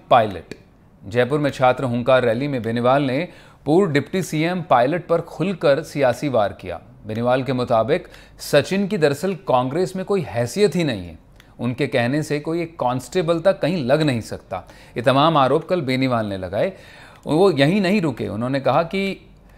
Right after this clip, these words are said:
सचिन को लोग उनके पिता स्वर्गीय राजेश पायलट की वजह से ज्यादा जानते हैं। अब दिलचस्प बात यही है कि यही बेनीवाल थे जिन्होंने चंद दिनों पहले, देखिएगा यही, अ, राजनीति और इसका चरित्र,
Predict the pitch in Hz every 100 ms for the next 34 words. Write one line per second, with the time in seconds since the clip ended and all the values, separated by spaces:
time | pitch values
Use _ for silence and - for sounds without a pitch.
0 | - - - - - - - 170 165 226
1 | 202 185 147 185 185 170 170 147 131 135
2 | 180 156 156 147 165 127 113 110 165 -
3 | - 104 120 160 160 147 120 117 117 180
4 | 139 113 120 120 110 92 85 90 87 -
5 | - - 110 107 127 120 143 139 131 110
6 | 107 131 147 160 170 165 170 160 - -
7 | - 113 135 190 156 139 127 120 123 165
8 | 156 117 156 139 143 151 160 - 220 214
9 | 185 170 135 107 82 82 - - - -
10 | - 120 147 160 135 139 170 151 - -
11 | - 113 120 123 123 127 156 175 165 151
12 | - 131 143 156 180 135